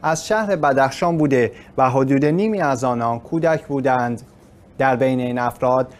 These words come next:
زن و افراد سالخورده هم به چشم می‌خورند. در همین حال، رسانه‌های افغانستان ضمن تایید خبر فرار این سیصد و چهل و هفت شهروند اعلام کردند،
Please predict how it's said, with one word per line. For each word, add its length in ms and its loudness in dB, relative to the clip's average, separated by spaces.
زن 360 0
و 60 2
افراد 460 0
سالخورده 640 0
هم 200 -2
به 100 -2
چشم 400 -4
می‌خورند. 580 0
در 180 2
همین 300 -2
حال، 300 2
رسانه‌های 600 -2
افغانستان 760 -2
ضمن 300 -2
تایید 420 -2
خبر 400 0
فرار 420 0
این 140 -4
سیصد 380 -4
و 60 0
چهل 240 -2
و 40 2
هفت 220 -2
شهروند 540 -2
اعلام 300 0
کردند، 600 -2